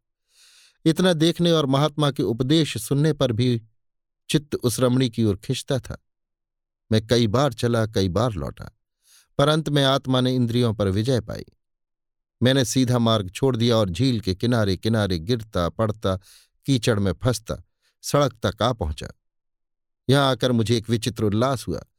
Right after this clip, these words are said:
मानो कोई चिड़िया बाज के चंगुल से छूट गई हो। यद्यपि मैं एक मास के बाद लौटा था, पर अब जो देखा तो अपनी चारपाई पर पड़ा हुआ था। कमरे में जरा भी गर्द या धूल न थी।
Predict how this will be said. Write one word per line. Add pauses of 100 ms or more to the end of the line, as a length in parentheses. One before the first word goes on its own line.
(400)
मानो
कोई
चिड़िया (460)
बाज
के
चंगुल
से
छूट
गई
हो। (1080)
यद्यपि
मैं
एक
मास
के
बाद
लौटा
था, (800)
पर
अब
जो
देखा (400)
तो
अपनी
चारपाई
पर
पड़ा
हुआ
था। (840)
कमरे
में
जरा
भी
गर्द
या
धूल
न
थी।